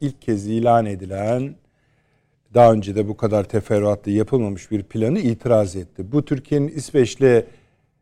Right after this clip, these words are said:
ilintili yürüttüğü duruşun bir uzantısı mı, bunu konuşacağız. Biraz Vilnius'a değineceğiz. Bir başka alt başlığımız İsrail'in,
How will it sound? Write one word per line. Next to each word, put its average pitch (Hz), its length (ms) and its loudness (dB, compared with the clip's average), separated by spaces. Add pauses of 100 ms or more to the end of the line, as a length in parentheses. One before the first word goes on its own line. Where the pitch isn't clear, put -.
(120)
ilintili 143 480 2
yürüttüğü 120 1160 0
duruşun 117 520 -2
bir 113 120 -4
uzantısı 120 720 -4
mı, 110 180 -4
bunu 107 180 -8
konuşacağız. 139 800 -6 (460)
Biraz 131 420 6 (240)
Vilnius'a 113 600 -2 (400)
değineceğiz. 131 1000 2 (1120)
Bir 165 120 8
başka 175 320 10
alt 147 220 8
başlığımız 151 680 4
İsrail'in, 147 760 8